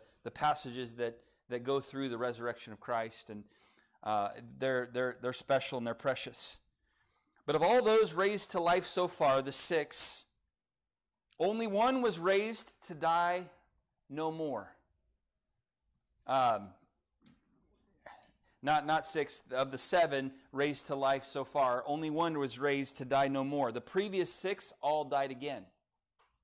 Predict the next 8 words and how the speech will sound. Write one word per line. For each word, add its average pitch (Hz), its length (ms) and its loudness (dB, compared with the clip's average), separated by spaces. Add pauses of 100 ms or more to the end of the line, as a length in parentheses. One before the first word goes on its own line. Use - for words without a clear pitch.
(280)
Lazarus, 127 640 -4 (800)
he 135 80 -6
got 135 220 0
to 135 60 -4
experience 131 480 -6
death 135 460 -4
twice. - 540 -4 (400)
Uh, 120 320 2